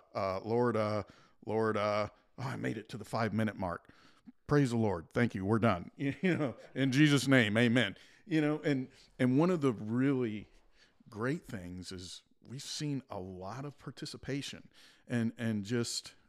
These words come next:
um, gotta give credit where credit is due. Hack came up with some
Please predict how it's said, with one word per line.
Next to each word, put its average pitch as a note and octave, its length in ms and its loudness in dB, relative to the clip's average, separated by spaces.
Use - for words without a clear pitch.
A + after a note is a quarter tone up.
um, F2 400 -10
gotta A2 160 -8
give B2+ 200 -8
credit A#2+ 280 -12
where G#2 140 -14
credit G#2+ 320 -10
is - 100 -10
due. G#2+ 200 -6
Hack G#2+ 400 -8
came B2 300 0
up A#2+ 160 -2
with A#2 140 -2
some G2+ 420 -4